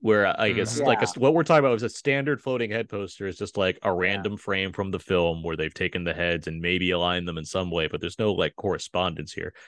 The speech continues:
Speaker 1: This is a, you know,
Speaker 3: Yeah.
Speaker 1: this is basically a drawn image <laughs> that wants to be
Speaker 3: Yeah.
Speaker 1: like, "What do we do? We have these people. Let's put them on the poster and just show them, like, ominously staring at this cat that's causing a problem." Like, there's a theme to this poster. There's something,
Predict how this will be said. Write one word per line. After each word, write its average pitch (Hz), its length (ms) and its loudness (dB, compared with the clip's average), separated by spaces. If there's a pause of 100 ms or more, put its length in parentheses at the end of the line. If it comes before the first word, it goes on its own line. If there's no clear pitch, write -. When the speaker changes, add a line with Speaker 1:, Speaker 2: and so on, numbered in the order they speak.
(120)
Speaker 1:
This 175 160 4
is 127 120 2
a, 98 200 6
you 127 60 4
know, 82 140 2
Speaker 3:
Yeah. 101 120 -4 (480)
Speaker 1:
this 151 160 4
is 120 120 0
basically 110 500 6
a 87 60 2
drawn 110 560 2
image 92 400 -4
<laughs> 151 260 0
that 107 440 0
wants 104 260 -4
to - 80 -8
be 165 100 4
Speaker 3:
Yeah. 165 160 8
Speaker 1:
like, 98 180 0 (320)
"What 147 180 6
do 165 60 4
we 151 140 4
do? 110 300 0
We 101 100 0
have 127 220 2
these 131 160 -4
people. 95 340 -6
Let's 95 140 -6
put 131 160 -4
them 123 100 -2
on 123 120 -2
the 110 60 -4
poster 101 400 -4
and 87 80 -6
just 87 140 -10
show 101 160 -2
them, 87 120 -6
like, 85 200 -4 (420)
ominously 95 560 2
staring 90 460 0
at 85 100 -2
this 90 200 -6
cat 95 260 -2
that's - 140 -10
causing 82 340 -4
a 85 60 -12
problem." 85 420 -2
Like, 85 140 -2
there's 92 160 -4
a 90 60 0
theme 104 480 0
to 87 100 -6
this 80 180 -8
poster. - 540 -6
There's - 160 -12
something, 87 280 -8